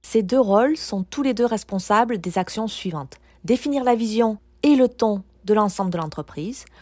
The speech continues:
concevoir la stratégie d'évolution de l'entreprise sur le long terme, rechercher des talents, que ce soit en employant ou en utilisant des prestataires,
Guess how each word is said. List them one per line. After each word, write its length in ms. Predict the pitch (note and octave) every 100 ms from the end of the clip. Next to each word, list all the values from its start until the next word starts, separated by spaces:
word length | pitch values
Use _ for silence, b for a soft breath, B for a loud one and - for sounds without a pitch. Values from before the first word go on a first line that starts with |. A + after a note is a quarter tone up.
| b -
concevoir 500 | D4+ - D#4 C4 C4
la 100 | A#3
stratégie 440 | - A#3 A3+ G#3
d'évolution 720 | G#3 G#3 G3+ G3+ - A3 G3+
de 100 | G3
l'entreprise 640 | F3+ F3+ F#3+ - G3+ E3+ - _
sur 240 | - - C4
le 80 |
long 160 | G#3+ F3
terme, 340 | D#3+ D#3 G3 B3+ B B B
rechercher 560 | E3 C4+ C#4 D4+ - C4+
des 140 | G#3
talents, 460 | - A3 A3 G#3+ G3+
que 80 | -
ce 140 | F3+
soit 200 | F#3 G3
en 220 | F3 D3+ F#3
employant 580 | A3+ A3 A#3+ A3+ A3+
ou 120 | A3 F3
en 120 | E3
utilisant 460 | G3 G3+ A3+ G#3 G#3+
des 120 | F#3
prestataires, 680 | - E3+ D#3+ - F3 A#3